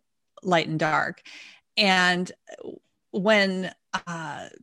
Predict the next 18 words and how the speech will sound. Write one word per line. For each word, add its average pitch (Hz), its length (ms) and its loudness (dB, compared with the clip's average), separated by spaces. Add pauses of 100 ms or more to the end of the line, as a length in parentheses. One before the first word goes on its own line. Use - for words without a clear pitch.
people 240 240 4
have 196 240 4
cranial 175 680 4 (1400)
dysfunction, 165 640 0
or, 170 80 2
like, 165 160 6
where 160 180 6
I 156 80 6
might 160 280 2
do 170 120 2
craniosacral 165 760 0
work, - 340 -4
like, 165 260 2
with 175 140 2
special, - 340 -2
and 175 160 2
I 170 40 6
usually, 180 520 4